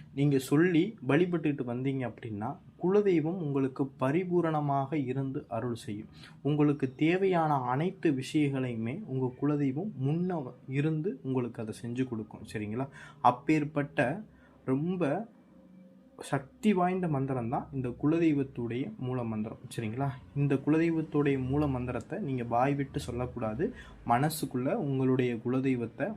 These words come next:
மனசுக்குள்ள கற்பனை பண்ணி, மனசுக்குள்ள நினைச்சுக்கிட்டு, உங்க குலதெய்வத்தையே முன்ன நிறுத்தி,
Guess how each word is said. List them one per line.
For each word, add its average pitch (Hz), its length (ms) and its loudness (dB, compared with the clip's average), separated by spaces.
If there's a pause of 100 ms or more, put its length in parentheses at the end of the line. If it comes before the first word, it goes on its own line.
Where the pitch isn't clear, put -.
(120)
மனசுக்குள்ள 139 640 -4
கற்பனை 156 680 0
பண்ணி, 123 280 -2
மனசுக்குள்ள 131 520 -4
நினைச்சுக்கிட்டு, 117 560 -6
உங்க 135 420 -6
குலதெய்வத்தையே 143 840 0 (420)
முன்ன 180 340 4
நிறுத்தி, 170 680 2